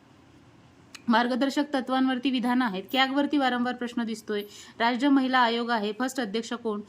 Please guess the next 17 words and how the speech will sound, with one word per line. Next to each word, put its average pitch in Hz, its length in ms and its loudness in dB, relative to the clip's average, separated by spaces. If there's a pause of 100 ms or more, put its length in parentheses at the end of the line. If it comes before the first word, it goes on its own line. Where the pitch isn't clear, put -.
(260)
अनुसूची 277 440 2
आहे 247 100 0
एकशे 240 180 -4
अठ्ठेचाळीस, 247 400 -4
एकशे 240 160 -6
सदुसष्ट, 233 1120 -4
एकशे 226 260 -4
एकोणसत्तर, 233 600 -4 (340)
त्यानंतर 254 340 2
एकशे 254 180 -4
बेचाळीस, 247 400 0
एकशे 247 180 -4
पंचेचाळीस, 247 500 0
एकशे 240 140 -10
सत्तेचाळीस, 240 440 -4
एकशे 233 160 -6
त्रेचाळीस, 233 440 -4